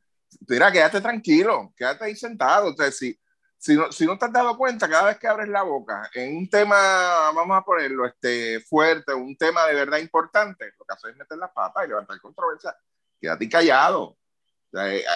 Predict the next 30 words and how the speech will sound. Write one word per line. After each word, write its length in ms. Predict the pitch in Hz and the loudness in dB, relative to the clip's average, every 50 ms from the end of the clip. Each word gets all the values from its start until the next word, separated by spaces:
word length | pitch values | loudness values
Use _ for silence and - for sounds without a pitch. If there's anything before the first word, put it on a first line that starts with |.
| - - | -4 -2
hay 180 | - 139 160 180 | 0 0 2 2
momentos 580 | 214 220 214 240 254 254 233 220 190 156 143 123 | 2 2 2 0 -2 -2 -2 -2 0 0 0 0
donde 420 | 135 131 127 127 123 123 123 120 113 | 0 0 0 0 -2 -2 -2 -4 -4
tú 380 | - 208 226 220 196 170 151 - | -6 -6 -4 -2 -2 -4 -2 -2
tienes 220 | 135 127 139 139 | -4 -4 -4 -6
que 120 | - 180 | -6 -4
permanecer 520 | 175 - 175 180 185 185 185 - 196 185 185 | -2 -2 -2 0 0 -2 -2 -2 -6 -4 0
callado 360 | 202 196 208 220 233 220 214 | 0 0 2 4 4 4 4
y 60 | 175 | 4
observar, 580 | 139 123 - - - 120 110 110 127 185 226 - | 2 0 -2 -4 -6 -6 -4 -2 0 0 0 0
y 80 | 165 | -2
si, 200 | - - - 98 - | -6 -10 -14 -18 -18
y 60 | 107 | -20
si 120 | - - | -20 -18
te 120 | 95 - 98 | -16 -16 -16
interesa 500 | 95 - 92 87 87 85 85 92 98 98 | -14 -12 -12 -10 -10 -10 -8 -6 -6 -4
de 80 | 98 | -4
verdad, 480 | 95 95 98 120 160 214 190 165 - - _ _ _ _ _ _ _ _ _ _ _ _ _ - | -4 -4 0 2 4 4 4 2 -2 -6 _ _ _ _ _ _ _ _ _ _ _ _ _ -4
porque 200 | - 92 87 73 | -2 0 2 2
aunque 200 | 78 98 - 101 | 2 2 2 0
lo 100 | 95 90 | 0 0
tuyo 240 | - 95 98 104 110 | 0 -2 0 0 0
es 60 | 98 | 0
vender 260 | 107 110 104 113 107 | 0 0 0 0 -2
cerveza 580 | 107 - 120 110 104 113 110 110 - 120 113 113 | 0 0 -2 0 2 0 0 0 0 0 0 0
y 40 | 110 | 0
empanadillas 480 | 110 110 113 113 113 110 113 117 117 | -2 -2 -2 -2 -2 -2 -4 -4 -4
en 60 | 117 | -6
los 100 | 120 120 - | -6 -6 -2
parques, 460 | - 214 226 208 - 165 151 160 | -2 -2 -2 -4 -8 -14 -14 -14